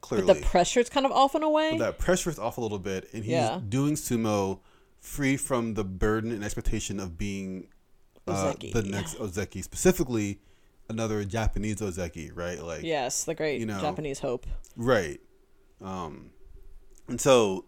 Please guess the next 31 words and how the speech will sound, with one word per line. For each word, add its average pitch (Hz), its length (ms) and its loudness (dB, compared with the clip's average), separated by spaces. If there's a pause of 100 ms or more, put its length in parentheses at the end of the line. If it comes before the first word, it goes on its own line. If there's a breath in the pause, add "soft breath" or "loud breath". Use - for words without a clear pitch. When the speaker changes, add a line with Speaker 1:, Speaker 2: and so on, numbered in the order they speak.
(100)
Speaker 1:
like, 98 180 -6
that's 135 260 2
gone 95 540 -6 (160)
Speaker 2:
Mm-hmm. 151 280 -14
Speaker 1:
from 117 160 -6
him 101 180 -8
for 110 180 -6
now, 98 280 -2
at 71 100 -10
least, - 240 -14
right? 92 300 -4
And 92 400 -10
whatever. 95 480 -10
But 233 320 8
I 156 80 2
think, 220 340 -2 (420 soft breath)
I 180 60 -12
mean, 170 320 6
the 175 100 -2
Speaker 2:
Isn't 311 60 -4
Speaker 1:
thing 262 140 2
is, 220 280 2
Speaker 2:
Keisho 330 140 -10
Japanese? 370 540 -10 (180)
Speaker 1:
of - 120 -8
course 302 280 -2
he 240 140 0
is. 98 280 -2
Speaker 2:
Yeah. - 200 -2 (320)
Speaker 1:
Yeah. 220 380 -4 (380)
Speaker 2:
Yeah. - 100 -14